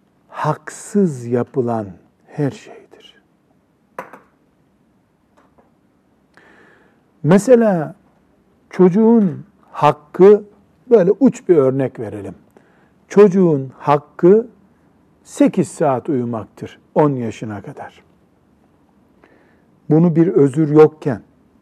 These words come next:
altı saate düşürmek zulümdür. Mesela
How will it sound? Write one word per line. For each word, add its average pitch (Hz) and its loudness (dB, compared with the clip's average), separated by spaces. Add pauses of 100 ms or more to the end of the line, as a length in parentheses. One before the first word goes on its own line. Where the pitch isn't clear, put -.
(600)
altı 123 -2
saate 123 -4
düşürmek 113 -8 (220)
zulümdür. 143 -2 (3500)
Mesela 190 0